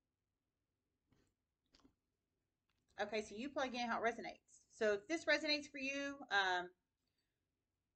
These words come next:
you have been strategically hiding a, um, um, a death of a fire sign masculine in your family from a fire sign femme in your family. So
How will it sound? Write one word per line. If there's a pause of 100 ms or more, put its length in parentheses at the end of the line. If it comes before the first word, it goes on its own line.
(120)
you
have
been
strategically
hiding (160)
a,
um, (1000)
um,
a
death (240)
of
a
fire
sign (400)
masculine (140)
in
your
family (680)
from
a
fire
sign
femme
in
your
family. (800)
So